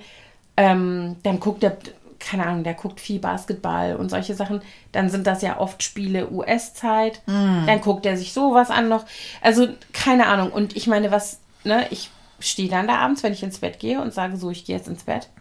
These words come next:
Speaker 1: Soll ich dein Handy mitnehmen? Soll ich deinen Laptop mitnehmen?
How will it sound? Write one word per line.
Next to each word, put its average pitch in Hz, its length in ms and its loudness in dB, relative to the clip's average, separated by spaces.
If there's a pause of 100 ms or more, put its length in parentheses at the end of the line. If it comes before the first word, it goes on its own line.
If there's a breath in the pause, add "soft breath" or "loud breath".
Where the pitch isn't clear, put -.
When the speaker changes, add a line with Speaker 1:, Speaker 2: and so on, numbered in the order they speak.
(520 soft breath)
Speaker 1:
Soll 180 220 4
ich 165 140 -4
dein 180 180 -2
Handy 175 260 -2
mitnehmen? 190 420 -4 (100)
Soll 170 260 0
ich 170 140 -8
deinen - 200 -4
Laptop 208 360 -6
mitnehmen? 233 420 -4